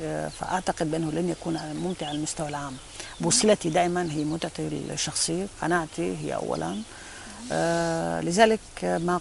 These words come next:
قمت به بالسنوات الماضية هو خطوة ب،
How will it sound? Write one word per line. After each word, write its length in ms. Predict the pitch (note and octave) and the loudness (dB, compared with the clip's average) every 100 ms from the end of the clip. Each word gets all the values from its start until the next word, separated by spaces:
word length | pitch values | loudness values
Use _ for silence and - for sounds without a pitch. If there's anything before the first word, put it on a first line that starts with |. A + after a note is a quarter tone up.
| - | 2
قمت 220 | G#3+ - | 0 0
به 380 | D#3+ F3 D#3+ F#3 D#3+ | 0 0 0 -2 -2
بالسنوات 840 | C#3+ C#3+ C#3 C#3 - D#3 D#3 - | -2 -2 -4 -4 -2 0 0 -2
الماضية 580 | D3+ D3+ D#3 E3+ G#3 A#3 | -2 -2 -2 0 0 -2
هو 380 | G3+ B3 G#2+ - | 0 2 2 0
خطوة 540 | - - - F3 G3+ F3+ | -2 -6 -2 -2 0 0
ب، 260 | E3+ G3 G#3 | -2 -2 -2